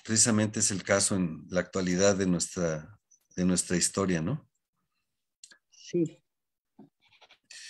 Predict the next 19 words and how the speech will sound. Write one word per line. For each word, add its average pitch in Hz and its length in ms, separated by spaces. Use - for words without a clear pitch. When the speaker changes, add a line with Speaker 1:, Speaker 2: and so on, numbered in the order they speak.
Speaker 1:
Bueno, 113 300
Speaker 2:
Bueno, 147 240
con-, 180 260
Speaker 1:
aquí 190 220
tengo 175 560
Speaker 2:
continúa 196 500
y 170 220
Speaker 1:
otro 135 380
texto - 480
que, 98 260
eh, 131 300
va, - 140
les 139 240
va 175 80
a 180 60
parecer 160 400
un 160 120
poco 165 320
que, 113 580